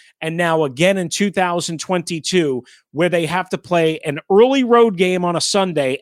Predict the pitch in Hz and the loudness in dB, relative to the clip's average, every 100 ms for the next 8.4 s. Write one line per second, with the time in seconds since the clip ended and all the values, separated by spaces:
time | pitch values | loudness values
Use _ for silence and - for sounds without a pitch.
0 | - 170 165 180 165 143 151 151 135 147 | -4 -4 -2 -2 -2 0 0 0 0 -4
1 | 143 143 143 160 139 139 127 117 - - | -2 -4 -2 -2 -4 -6 -6 -8 -14 -20
2 | - 160 247 294 370 269 165 175 254 311 | -8 -4 -2 -2 -4 -4 -8 -2 0 0
3 | 294 - 151 95 - _ - - 320 - | -4 -4 -2 -2 -8 _ -20 -2 2 2
4 | - - - 214 240 339 247 214 262 269 | -2 -20 -10 -8 -6 -4 -4 -2 -4 -2
5 | 220 208 185 - 180 175 175 170 143 _ | 2 2 2 0 -2 0 0 0 -2 _
6 | _ - 165 - - - 269 247 214 - | _ -10 -6 -4 -4 -4 -2 2 2 0
7 | 160 143 175 160 147 135 - - - 160 | -6 -2 0 0 -2 -4 -10 -14 -8 -4
8 | 170 175 160 | 0 0 0